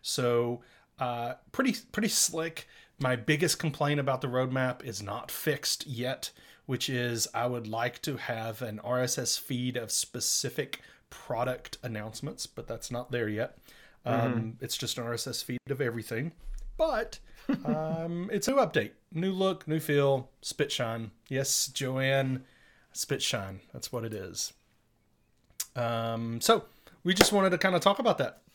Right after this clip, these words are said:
Speaker 1: as we, well, I wanted to talk about it as we get going. <laughs>
Speaker 2: Yeah, well,
Speaker 1: Um,
Speaker 2: yeah, I mean, you, you brought it up just before the show started,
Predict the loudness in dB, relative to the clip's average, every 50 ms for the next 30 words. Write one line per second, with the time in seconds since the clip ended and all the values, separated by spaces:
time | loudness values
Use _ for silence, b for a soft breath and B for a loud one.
0 | -2 -2 -2 0 0 -2 -2 -2 -2 -2 -4 -6 -8 -8 -4 0 0 0 0 -2
1 | 0 4 8 8 8 10 8 8 6 6 2 -2 -2 -2 -2 -2 -2 -4 -4 -6
2 | -6 -6 -6 -6 -4 -6 -8 -6 -8 -8 -6 -4 -4 -4 -4 -4 -6 -8 -8 B
3 | B B B B B B B B B B 4 8 10 12 12 12 12 12 10 8
4 | 8 8 6 6 6 6 6 6 4 4 6 8 8 8 10 10 10 10 10 10
5 | 10 10 10 10 10 8 2 2 2 2 -2 -4 -8 -4 -2 0 0 0 0 0
6 | -2 0 0 0 0 0 0 4 4 6 4 4 2 0 0 -2 -2 -4